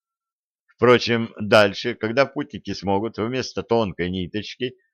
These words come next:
развернуться в широкую ленту, все будет проще и быстрее. «Вроде погода портится», подняв голову, наморщилась Роксолана. «С утра ясно было, а теперь облака набежали».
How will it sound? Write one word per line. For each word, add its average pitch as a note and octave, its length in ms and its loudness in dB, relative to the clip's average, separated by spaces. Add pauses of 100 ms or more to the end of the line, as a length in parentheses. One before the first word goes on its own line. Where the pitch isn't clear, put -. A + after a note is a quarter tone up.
(140)
развернуться G#2+ 640 0
в - 80 -8
широкую G2 440 0
ленту, D3 460 0
все E3+ 180 -4
будет G2+ 280 -4
проще D3 480 -2
и A#2+ 40 -6
быстрее. E2 760 -6 (1500)
«Вроде A2+ 340 -2
погода C#3 500 -2
портится», C#3 1000 -4 (480)
подняв G#2+ 360 2
голову, G#2 400 0
наморщилась G#2 640 -2
Роксолана. G2 880 -2 (600)
«С - 100 -12
утра D3+ 240 0
ясно C#3 500 2
было, C3 200 -2
а B2 40 2
теперь B2 300 -4
облака B2+ 580 -2
набежали». C#3 720 -2